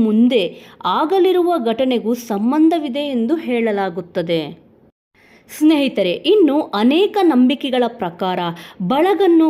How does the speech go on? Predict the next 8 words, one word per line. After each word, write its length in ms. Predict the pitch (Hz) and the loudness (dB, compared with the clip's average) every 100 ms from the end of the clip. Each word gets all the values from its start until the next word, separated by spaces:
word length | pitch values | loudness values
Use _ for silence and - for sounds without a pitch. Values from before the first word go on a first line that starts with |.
| 220 | 0
ಹೊಡೆದರೆ 380 | 208 220 202 208 - | -2 0 0 0 0
ಒಳ್ಳೆಯದು 560 | 202 196 202 202 190 214 - 208 | 0 2 2 2 2 0 0 -2
ಎನ್ನಲಾಗುತ್ತದೆ. 720 | 190 185 170 170 170 165 165 165 - - | 0 -2 -2 -6 -6 -4 -4 -6 -18 -10
ಅದರಂತೆ 640 | 202 208 320 311 247 190 208 285 - 269 | -2 0 2 2 0 0 0 0 -2 0
ಇನ್ನೂ 240 | 302 370 415 - | 2 4 4 2
ಕೆಲವೆಡೆ 440 | 240 220 202 190 190 180 - 208 269 | 0 0 0 0 -2 -4 -8 -2 0
ಎಡಗಣ್ಣು 500 | 370 415 415 359 349 | 2 2 2 4 2
ಹೊಡೆದರೆ 500 | 240 214 240 214 196 | 2 0 0 2 0